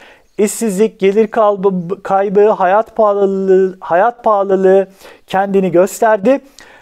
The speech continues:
Bunlar üst üste gelince muhafazakarlar "Bu iş ters gidiyor." demeye başladı.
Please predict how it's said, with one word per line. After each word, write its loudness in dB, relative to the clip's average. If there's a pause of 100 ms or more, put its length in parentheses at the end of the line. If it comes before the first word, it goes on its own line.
(160)
Bunlar 0
üst -6
üste -2
gelince 2 (260)
muhafazakarlar 0 (300)
"Bu 2
iş -2 (180)
ters -2
gidiyor." -2
demeye 0
başladı. -6